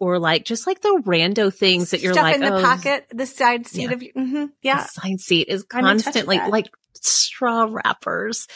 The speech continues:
Speaker 1: So I'm thinking, yes, this could be, like, my own <laughs> little
Speaker 2: <laughs>
Speaker 1: trash situation.
Speaker 2: No, but really,
Speaker 1: I've trained
Speaker 2: this
Speaker 1: my
Speaker 2: is
Speaker 1: kids so well, but I'm not as good at it. <laughs>
Speaker 2: Yes.
Speaker 1: Oh, that's so
Speaker 2: Um,
Speaker 1: smart.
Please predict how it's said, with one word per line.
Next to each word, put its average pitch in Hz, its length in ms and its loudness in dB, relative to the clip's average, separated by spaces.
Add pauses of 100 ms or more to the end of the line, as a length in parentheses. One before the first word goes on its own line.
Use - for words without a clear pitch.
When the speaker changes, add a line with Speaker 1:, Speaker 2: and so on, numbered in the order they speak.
(260)
Speaker 1:
So 196 400 4
I'm 254 180 -2
thinking, 269 360 -2
yes, 170 400 0
this 254 280 -4
could 349 280 -2
be, 208 200 0
like, 156 260 -2
my 147 160 -6
own 294 240 -8 (260)
<laughs> 679 240 -10
little 185 160 0
Speaker 2:
<laughs> - 640 -4
Speaker 1:
trash - 380 -2
situation. - 720 0 (360)
Speaker 2:
No, 359 140 4
but 277 160 2
really, 285 320 2
Speaker 1:
I've 294 120 -2
trained - 200 -2
Speaker 2:
this 277 80 2
Speaker 1:
my - 60 2
Speaker 2:
is 269 100 0
Speaker 1:
kids 370 180 -6
so 269 160 0
well, 226 320 2
but 190 160 0
I'm 226 180 -2
not 202 220 -4 (180)
as 196 180 -8
good - 200 -10
at - 180 -6
it. - 120 -12 (100)
<laughs> - 80 2 (340)
Speaker 2:
Yes. 254 380 2 (920)
Speaker 1:
Oh, 202 100 -2
that's 247 280 6
so 185 60 2
Speaker 2:
Um, 160 60 2
Speaker 1:
smart. - 260 -6